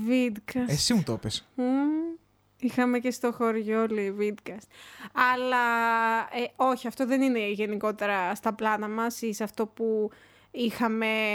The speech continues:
Speaker 1: σκεφτεί, γιατί, εμ, θέλουμε να το κρατήσουμε έτσι στο ηχητικό κομμάτι, στο podcast, ε, να συνεχίσουμε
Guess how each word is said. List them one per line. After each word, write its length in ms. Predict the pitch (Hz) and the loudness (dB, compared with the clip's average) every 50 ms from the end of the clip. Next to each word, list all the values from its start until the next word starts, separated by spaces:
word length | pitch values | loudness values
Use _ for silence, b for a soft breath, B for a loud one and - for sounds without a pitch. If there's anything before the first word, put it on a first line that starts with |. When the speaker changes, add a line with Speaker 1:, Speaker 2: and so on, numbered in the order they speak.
| 208 208 208 | -2 -2 -4
Speaker 1:
σκεφτεί, 1040 | - - - - 247 214 180 - - - - _ - 240 226 220 226 233 254 269 262 B B B B B B | -6 -8 -2 -2 -2 -2 -2 -6 -14 -18 -20 _ -2 0 2 2 4 2 2 0 -2 B B B B B B
γιατί, 680 | - 254 240 233 262 269 262 233 - 285 277 277 285 | -8 -8 -2 0 0 0 0 0 0 0 2 2 2
εμ, 1000 | 269 - - 247 254 247 247 240 240 240 240 240 240 240 240 240 233 233 220 226 - - _ - - - | 0 0 0 0 2 2 4 4 4 4 2 2 2 0 0 0 0 -2 -2 -6 -8 -12 _ -16 -16 -2
θέλουμε 420 | - 277 269 277 302 277 285 294 | 2 2 2 4 4 2 2 2
να 180 | 277 277 269 254 | 2 2 0 2
το 320 | - 254 247 240 240 240 233 | 2 2 2 4 2 0 0
κρατήσουμε 600 | - 247 240 - 262 269 262 - - 254 247 233 | 0 -2 -2 0 -2 -2 -2 0 0 2 2 4
έτσι 280 | 233 240 233 - - | 2 2 0 -4 -8
στο 520 | 220 - - 240 233 226 226 220 226 220 220 | -8 0 2 2 4 4 4 4 2 2 0
ηχητικό 480 | 220 214 - 240 208 - - - 240 233 | 0 0 -2 -2 -4 -4 0 0 0 0
κομμάτι, 500 | - 233 208 196 185 180 190 - 240 247 | 0 -2 -2 0 -2 -4 -4 -2 -4 -6
στο 220 | - - 240 185 - | -2 -2 -4 -2 0
podcast, 640 | 208 196 202 208 - - 214 240 294 - - - - - - | 0 -2 -2 -2 -4 -2 0 0 0 -2 -6 -14 -16 -8 -2
ε, 380 | 247 226 226 226 220 220 220 220 214 B B B B B B B | 0 0 2 2 2 2 0 0 -2 B B B B B B B
να 120 | - 240 | -2 -2
συνεχίσουμε 920 | 226 - - 240 226 - 269 254 - - 269 254 240 233 226 226 220 214 | 0 2 0 0 0 2 0 0 0 0 0 2 2 2 2 2 0 -2